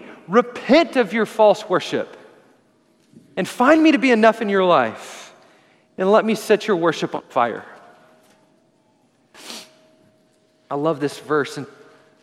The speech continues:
verse twenty. He says, "Behold, I stand at the door and I knock. If anyone hears my voice and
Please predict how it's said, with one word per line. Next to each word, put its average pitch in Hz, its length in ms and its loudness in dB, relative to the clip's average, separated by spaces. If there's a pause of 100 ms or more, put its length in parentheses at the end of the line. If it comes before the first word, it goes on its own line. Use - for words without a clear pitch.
(160)
verse 151 220 -4
twenty. 139 340 -8 (800)
He 175 120 -2
says, 175 280 2
"Behold, 170 360 4
I 147 100 4
stand 185 300 -2
at 175 80 -2
the 160 60 -6
door 165 220 -2
and 147 80 -2
I 131 60 0
knock. 139 540 0 (220)
If 156 140 -6
anyone 185 260 0
hears 190 260 -2
my 170 120 -2
voice 156 340 -4
and 147 80 -6